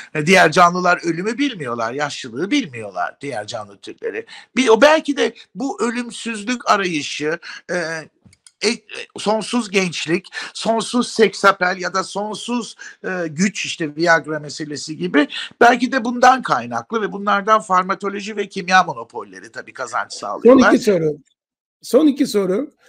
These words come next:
Speaker 2: Ee, sanıyorum Seyhan söylemişti, Seyhan Soylu.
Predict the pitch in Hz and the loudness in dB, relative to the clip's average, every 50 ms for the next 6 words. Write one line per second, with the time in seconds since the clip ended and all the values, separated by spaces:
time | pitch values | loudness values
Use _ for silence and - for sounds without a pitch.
0 | _ _ _ _ 196 196 202 202 202 202 208 208 196 - - 190 208 240 262 277 | _ _ _ _ 0 2 2 4 4 4 4 2 0 0 0 0 2 4 4 4
1 | 262 262 233 - - 185 185 175 175 202 247 233 - 185 190 185 156 156 165 151 | 4 2 2 2 2 2 4 4 4 2 2 0 0 -2 -2 0 -2 -2 -2 -4
2 | - - - - - 160 175 165 165 170 170 156 - - 175 160 165 165 190 214 | -8 -10 -12 -2 0 4 4 4 4 4 2 0 -2 -2 -2 -2 2 4 4 4
3 | 254 254 | 4 2